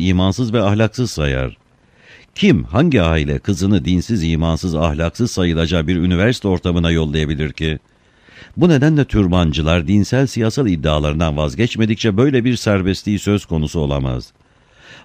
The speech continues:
Ayrıca gerek ulusal hukukumuz, gerekse Avrupa Birliği hukuku,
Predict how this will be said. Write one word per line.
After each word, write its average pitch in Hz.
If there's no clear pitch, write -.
Ayrıca 165
gerek 123
ulusal 98
hukukumuz, 82
gerekse 113
Avrupa 90
Birliği 80
hukuku, 85